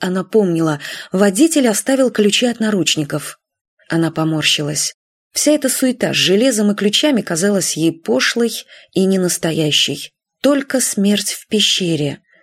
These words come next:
Настоящая смерть. Она с отвращением посмотрела на свою руку.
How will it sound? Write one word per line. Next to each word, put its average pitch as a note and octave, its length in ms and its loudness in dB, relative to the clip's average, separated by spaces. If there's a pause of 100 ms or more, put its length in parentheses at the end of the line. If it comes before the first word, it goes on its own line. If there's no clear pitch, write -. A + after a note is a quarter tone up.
(220)
Настоящая E3 920 -2
смерть. - 640 -4 (1040)
Она G#3 220 2
с G#3 80 0
отвращением G3+ 600 2
посмотрела F#3+ 580 0
на F3+ 80 2
свою F3 320 0
руку. D#3 400 -2